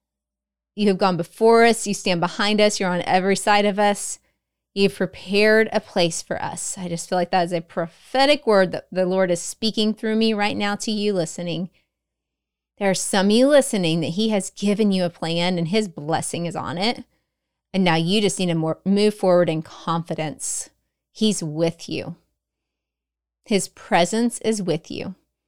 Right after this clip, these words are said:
And where his presence is, everything is life-giving, and it is blessed, and it is prosperous.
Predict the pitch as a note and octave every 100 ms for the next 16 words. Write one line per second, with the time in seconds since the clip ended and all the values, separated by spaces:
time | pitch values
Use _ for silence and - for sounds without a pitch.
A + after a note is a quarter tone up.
0 | _ _ _ _ _ _ - F3 E3+ E3+
1 | G#3+ B3 - E4 C#4+ A3 - E3+ C#3+ F3
2 | G#3 C4+ - _ _ _ _ _ _ _
3 | _ _ _ _ _ _ _ G3 G#3 A3+
4 | A3 A3 G#3 G3+ G3+ - - F#3 F3 E3+
5 | - - F3 F3 F3+ F#3 F#3+ - - _
6 | - D#3+ F#3 F3 G3+ C4+ E4 D4 _ _
7 | _ _ _ _ _ _ _ F#3+ F3+ D#3+
8 | D#3+ E3 E3 E3+ F3+ A#3 - - F3+ D#3+
9 | - - - F#3+ - - A3 A3+ - -